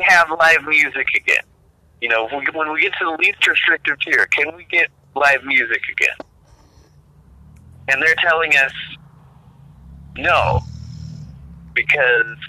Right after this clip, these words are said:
uh, what is it? Uh, they're like, "We can't,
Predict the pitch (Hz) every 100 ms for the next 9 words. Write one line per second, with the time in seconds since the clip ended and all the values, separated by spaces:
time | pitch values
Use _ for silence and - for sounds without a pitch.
0 | - - - - - - - _ _ _
1 | _ _ _ _ _ _ _ _ _ _
2 | - 131 120 113 110 107 113 - _ -
3 | 113 101 92 87 - 92 78 80 - _
4 | _ _ _ _ 202 208 _ _ 185 185
5 | _ _ 127 131 _ _ - - - -
6 | - - - _ _ _ _ _ _ _
7 | _ _ _ _ _ _ _ _ _ _
8 | - _ _ _ _ _ 117 113 104 113
9 | 110 - 139 127